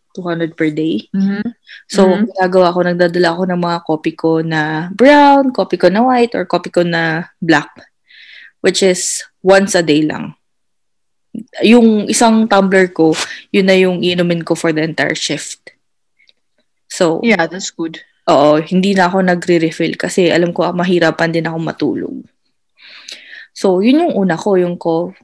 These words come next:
Speaker 1: yung espresso. Ang weird, no? Comfort drink espresso. Pangalawa is, ano, tea. Black tea na may konting milk.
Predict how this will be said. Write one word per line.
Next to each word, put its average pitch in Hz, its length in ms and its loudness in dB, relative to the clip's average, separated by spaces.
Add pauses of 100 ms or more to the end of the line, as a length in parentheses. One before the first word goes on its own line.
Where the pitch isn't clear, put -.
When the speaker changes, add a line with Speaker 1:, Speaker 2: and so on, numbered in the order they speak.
(240)
Speaker 1:
yung 175 520 -2
espresso. 165 720 -2
Ang 196 100 -2
weird, 196 240 0
no? 170 140 -2
Comfort 170 480 0
drink 160 240 -4
espresso. - 640 -6 (500)
Pangalawa 214 760 4
is, 175 560 -4
ano, 165 600 -8 (320)
tea. 170 400 -4
Black 175 420 2
tea 185 140 0
na 175 100 0
may 165 160 0
konting 165 540 -2
milk. - 400 -8